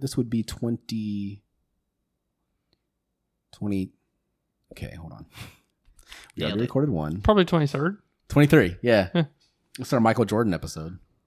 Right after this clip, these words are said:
Speaker 3: So, so it's funny because
Speaker 1: Or
Speaker 3: the
Speaker 1: LeBron James.
Speaker 3: Did I ever, did I ever tell you the story about, like,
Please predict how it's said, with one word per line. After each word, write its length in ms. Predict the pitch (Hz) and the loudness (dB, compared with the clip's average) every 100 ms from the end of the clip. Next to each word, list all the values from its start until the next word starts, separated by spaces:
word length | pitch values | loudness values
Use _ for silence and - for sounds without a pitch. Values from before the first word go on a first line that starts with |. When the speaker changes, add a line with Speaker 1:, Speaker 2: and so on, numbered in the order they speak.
| _ - - | _ -20 -20
Speaker 3:
So, 500 | - - 202 175 - _ _ _ _ _ 185 | -12 2 4 4 0 _ _ _ _ _ 0
so 180 | 214 | 2
it's 180 | 175 175 | 4 2
funny 220 | - 196 165 | 4 4 4
because 520 | 151 165 151 - - | 2 2 2 0 -6
Speaker 1:
Or 140 | 101 160 | 2 2
Speaker 3:
the 80 | - | 2
Speaker 1:
LeBron 260 | - 170 | -2 -4
James. 280 | - - 165 | -2 0 4
Speaker 3:
Did 80 | 214 | 8
I 100 | 240 | 8
ever, 140 | 262 190 | 6 4
did 100 | 175 | 6
I 60 | 226 | 6
ever 160 | 285 | 6
tell 160 | 233 202 | 6 6
you 100 | 190 | 6
the 60 | 160 | 2
story 280 | - 151 | -2 0
about, 320 | 156 165 160 - _ _ - | 0 0 -2 -6 _ _ -4
like, 220 | 151 143 | -2 -2